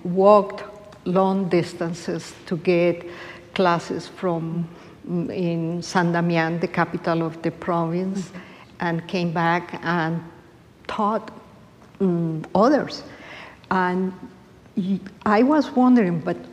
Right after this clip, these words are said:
Speaker 1: why? Why this fascination with writing? And, uh, asking them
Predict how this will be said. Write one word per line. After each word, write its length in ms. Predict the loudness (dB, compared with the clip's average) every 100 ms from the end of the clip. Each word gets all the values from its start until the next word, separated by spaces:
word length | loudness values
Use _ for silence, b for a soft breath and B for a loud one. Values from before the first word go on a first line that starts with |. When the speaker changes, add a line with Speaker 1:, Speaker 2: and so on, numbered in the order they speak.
| -8
Speaker 1:
why? 560 | -2 2 4 4 4 0 -4 -10 -14 -12 -6
Why 480 | -2 2 6 8 8 4 6
this 400 | 10 10 10 2
fascination 1040 | 0 4 4 4 2 4 4 2 0 -2 0
with 260 | 0 0
writing? 640 | 0 4 4 2 -4 -4 -6 B B B B B B -6
And, 500 | 0 2 4 2 2
uh, 100 | 0 -2 0
asking 540 | 2 2 2 2 4
them 300 | 2 0 -2